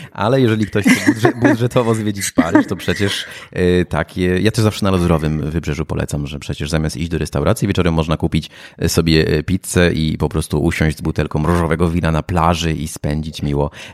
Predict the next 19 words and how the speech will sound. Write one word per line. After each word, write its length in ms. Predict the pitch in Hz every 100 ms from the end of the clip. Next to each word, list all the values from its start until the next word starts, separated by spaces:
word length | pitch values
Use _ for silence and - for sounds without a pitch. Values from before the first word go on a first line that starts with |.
| -
wieczór. 800 | 76 73 78 76 - 87 123 - - -
I 120 | 104
to 200 | - 151
mnie 120 | 196
skłania 460 | 156 - 139 156 160
do 100 | 147
zadania 420 | 131 127 135 135
pytania 560 | - 117 123 123 127 -
o 200 | 110 117
zachody 400 | 98 92 98 85
słońca 460 | - 90 120 -
lub 240 | 107 107 -
może 260 | 92 98
wschody 380 | 120 - 87 78
słońca. 360 | 76 76 78 82
Czy 100 | -
mogłabyś 400 | 202 190 151 -
jeszcze 200 | 151 151
nam, 160 | 143